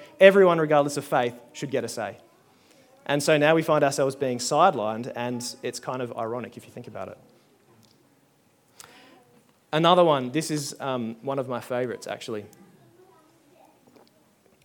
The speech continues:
and that's science. So the story being told almost everywhere today is that science and religion are at war.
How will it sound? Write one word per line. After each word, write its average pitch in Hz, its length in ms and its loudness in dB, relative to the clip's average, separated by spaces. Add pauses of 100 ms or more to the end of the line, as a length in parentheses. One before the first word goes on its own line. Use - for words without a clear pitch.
and 135 100 -8
that's 143 200 -4
science. 127 600 -6 (960)
So 180 120 2
the 170 100 0
story 185 340 6
being 175 220 2
told 151 300 4
almost 190 400 4
everywhere 127 320 2
today 117 280 -4
is 120 120 -4
that 127 100 -8
science 127 380 -6
and 135 80 -8
religion 120 400 -6
are 110 100 -6
at 101 80 -8
war. 113 360 -6